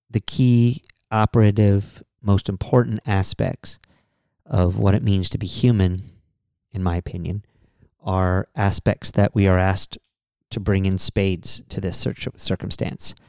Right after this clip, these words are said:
Um, courage, hope, and a resilient attitude, in my opinion, are critical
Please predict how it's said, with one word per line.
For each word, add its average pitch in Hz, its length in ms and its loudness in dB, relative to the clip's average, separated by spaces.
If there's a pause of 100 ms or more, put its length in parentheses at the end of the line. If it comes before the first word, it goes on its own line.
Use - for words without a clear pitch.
(560)
Um, 90 300 0 (100)
courage, 117 540 0 (880)
hope, - 400 2 (840)
and 98 140 2
a 95 40 2
resilient 110 600 4
attitude, - 640 -2 (360)
in 95 120 -4
my 90 160 0
opinion, 87 400 -2
are 87 80 -2
critical 101 580 0